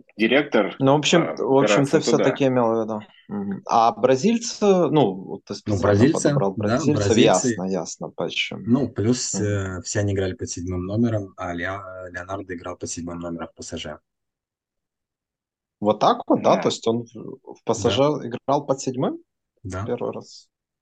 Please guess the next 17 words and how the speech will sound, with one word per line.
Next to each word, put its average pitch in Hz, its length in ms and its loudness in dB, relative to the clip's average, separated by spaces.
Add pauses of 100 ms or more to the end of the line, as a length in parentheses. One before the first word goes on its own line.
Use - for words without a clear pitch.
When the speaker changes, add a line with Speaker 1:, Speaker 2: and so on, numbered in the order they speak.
(260)
Speaker 2:
Мне 120 100 -2
казалось, 131 360 2
под 110 180 -6
восемнадцатым, 113 760 -6
знаешь, 95 420 -10
я 98 80 -4
его 101 180 0
ещё 98 200 -2
по 101 100 -2
Speaker 3:
Под - 20 4
Speaker 2:
сборной 104 440 2
Speaker 3:
восемнадцатым 113 300 0
он 104 100 2
Speaker 2:
помню. - 0 -
Speaker 3:
у 104 60 2
нас 95 240 -4
играл, 80 300 -8